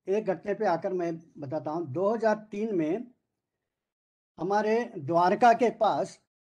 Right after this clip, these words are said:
<clears throat> मछुआर लोग एक विशेष प्रकार के मछली को पकड़ते हैं, उसको कहते हैं ब्लू व्हेल। ये मछली क्या है कि दुनिया भर में घूमती रहती है साल भर,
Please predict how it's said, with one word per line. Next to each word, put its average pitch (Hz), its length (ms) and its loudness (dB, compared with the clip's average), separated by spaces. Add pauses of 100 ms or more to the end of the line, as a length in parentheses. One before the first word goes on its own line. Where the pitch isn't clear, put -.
<clears throat> 226 260 2
मछुआर 196 560 0
लोग 175 380 -2 (1120)
एक 208 200 -2
विशेष 214 500 2
प्रकार 202 380 0
के 220 280 0
मछली 165 420 -2
को 208 120 -4
पकड़ते 131 460 -8
हैं, 127 180 -10 (1300)
उसको 170 240 0
कहते 185 300 0
हैं 190 340 0
ब्लू 208 280 4
व्हेल। 139 540 2 (840)
ये 190 220 4
मछली 226 600 0
क्या 214 280 0
है 196 260 4 (1160)
कि 196 60 -6
दुनिया 208 400 4
भर 220 160 4
में 240 200 0
घूमती 214 300 0
रहती 214 260 0
है 214 200 4
साल 185 440 0
भर, 147 320 -2